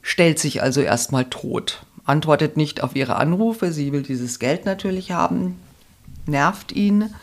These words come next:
Dann sagt er, als, als, als sie ihn dann mal erwischt, sagt er, ja, er, er gräbt den Krebs wieder aus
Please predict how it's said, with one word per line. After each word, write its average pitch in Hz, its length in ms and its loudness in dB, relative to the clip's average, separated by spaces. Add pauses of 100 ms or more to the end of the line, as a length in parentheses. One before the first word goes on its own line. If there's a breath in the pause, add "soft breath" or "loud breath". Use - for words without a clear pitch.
(640 loud breath)
Dann 147 160 0
sagt 147 280 -4
er, 131 240 0
als, - 200 -2
als, - 440 -6 (200)
als - 280 -8
sie - 100 -6
ihn 135 100 -4
dann 135 160 -4
mal - 160 -4
erwischt, - 360 -4
sagt 131 240 -6
er, 123 100 -6 (340 loud breath)
ja, 151 120 -10 (400)
er, 151 120 -4 (140)
er - 140 4 (140)
gräbt 226 340 4
den 185 140 6
Krebs 202 460 4
wieder 131 240 4
aus - 320 -2